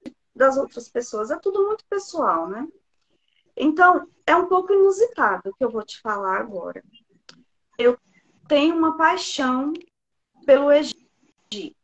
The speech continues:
E é algo assim, é, a, a experiência de viagem que eu tive no Egito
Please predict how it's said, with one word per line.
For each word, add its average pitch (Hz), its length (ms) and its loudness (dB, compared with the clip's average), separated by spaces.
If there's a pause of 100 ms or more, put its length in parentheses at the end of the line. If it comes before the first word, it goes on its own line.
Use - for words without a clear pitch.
(1160)
E 233 140 0
é 233 60 2
algo 226 380 4
assim, 262 380 -2 (300)
é, 226 480 -8 (220)
a, 240 180 0 (100)
a 247 80 4
experiência 294 1080 -4 (360)
de 214 120 -8
viagem 202 580 -2
que 196 140 -12
eu 196 100 -4 (220)
tive 214 500 -8 (220)
no 208 160 -12
Egito 196 680 -8